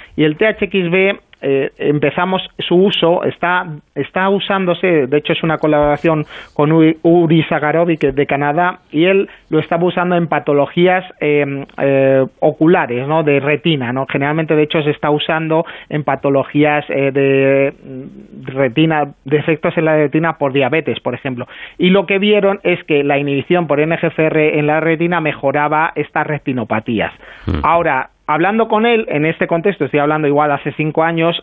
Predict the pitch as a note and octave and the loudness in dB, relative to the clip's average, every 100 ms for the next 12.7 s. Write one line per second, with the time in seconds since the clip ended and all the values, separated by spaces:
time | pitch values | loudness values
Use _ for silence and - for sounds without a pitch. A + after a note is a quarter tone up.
0 | _ E3 D3+ D3 C#3+ G3 F#3 C#3 B2+ C#3+ | _ 0 0 0 0 0 2 2 2 2
1 | D#3+ E3+ E3 F#3+ - C3 C3 E3 E3 E3 | 2 0 2 0 0 0 2 2 0 0
2 | E3 E3 E3+ - - - _ E3 D#3+ E3+ | 0 0 -2 -12 -20 -20 _ -4 -2 0
3 | E3 D#3+ D3+ D3 C3+ - G3 F#3 G3+ G3 | 0 2 0 -2 -4 -2 0 0 -2 -2
4 | F#3+ G3 F3 G#3 G3+ D#3 C#3+ E3+ F#3 - | 0 0 0 0 0 0 0 0 -2 -2
5 | D#3 D3 C3+ F3+ C#3+ A#2 - C3 - D#3+ | -2 0 4 4 2 -2 -2 -2 -2 -2
6 | E3+ F3+ F3+ G3 G#3 - C#3 C3+ D#3+ E3 | 2 0 2 2 2 -2 -4 -2 0 0
7 | F3 F#3 G#3+ - F3+ A3 - - D3+ D#3 | 0 0 -2 -2 -2 -2 -4 -2 0 2
8 | F#3+ F#3 G3+ F#3+ F#3 F#3 - _ - F3+ | 0 2 -2 0 0 -2 -4 _ -6 -4
9 | C#3+ F3+ F3 D#3 C#3+ E3 D3 C3+ C#3+ C#3+ | 0 2 2 2 0 0 0 0 -2 -2
10 | - C#3+ D3+ F3 D3+ C#3 C#3 D#3+ E3 D3 | 0 0 2 2 2 2 2 2 2 0
11 | - D3 C#3 D#3+ C#3+ D3+ C#3+ D3 D#3 C#3+ | -2 -4 -2 -4 -2 -4 -4 -4 -2 0
12 | D3+ C#3+ D3 C#3+ C#3 E3 | -2 -2 -2 -2 -2 -2